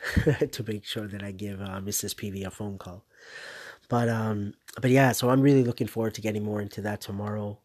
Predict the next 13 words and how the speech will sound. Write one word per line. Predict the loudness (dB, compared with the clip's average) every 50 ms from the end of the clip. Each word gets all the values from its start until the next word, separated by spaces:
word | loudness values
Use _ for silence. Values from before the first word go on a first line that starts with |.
| _ _ -18
Um, | -14 -12 -12 -12 -12 -12 -12 -12 -14 -14 -16 -18 _ _ -20 -20 -20 -20 -20 _ _ -4
looking | -2 0 0 0 -2
forward | 0 -2 -2 0 0 -2 -4
to | -6 -10 -6
just | -6 -6 -4 -4 -6 -8 -8 -10 -14 -20 -20 _ _ _
continuing | -4 -4 0 0 0 0 2 0 -2 -4 -6 -8 -8 -8
to | -6 -6 -6 -8 -8 -10 -14 _ _ _ _ _ _ _ _ _ _ _ _ _ _
better | -8 -6 -4 -4
myself, | -4 -4 -4 -4 -4 -4 -4 -4 -6 -6 -8 -14 _ _
continuing | -18 -16 -14 -8 -6 -4 -4 -4 -4 -6 -8
to | -10 -12
connect, | -12 -10 -8 -8 -8 -8 _ -10
engage, | -10 -6 -6 -6 -4 -6 -8 -10 -12 -18